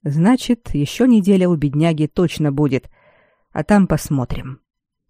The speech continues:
Он снова посмотрел на закат — в лучах которого крыши и шпили Академии казались тревожно-алыми, словно залитыми кровью. Поморщился. Кровь — это совсем не то, о чём хотел бы сейчас думать.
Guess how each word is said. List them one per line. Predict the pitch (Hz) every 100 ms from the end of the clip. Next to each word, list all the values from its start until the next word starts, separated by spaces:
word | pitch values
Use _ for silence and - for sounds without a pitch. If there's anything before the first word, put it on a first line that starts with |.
| _ _ _ _ _ _ _ _
Он | 202
снова | - 254 269
посмотрел | 254 240 233 220 214 214
на | 208
закат — | 190 202 - 165 143 - - _ -
в |
лучах | 143 - 208 202
которого | 190 180 180 165 170
крыши | - 160 170 147
и |
шпили | 151 - 165
Академии | 151 147 147 160 180 175 170 - _ _ _ _
казались | 185 175 214 202 -
тревожно-алыми, | - 165 180 165 175 180 160 143 131 127 _
словно | - 156 156 156
залитыми | 165 160 156 160
кровью. | 160 170 156 131 117 - _ _ _ _ _
Поморщился. | 175 170 156 147 - 139 - - _ _ _ _ _ _
Кровь — | - 196 240 254 - -
это | 175 165
совсем | - 151 - 285 247
не | 165
то, | -
о | 160
чём | - 160 156
хотел | 160 175 156
бы | 156
сейчас | - 160 156 147
думать. | 143 151 120 -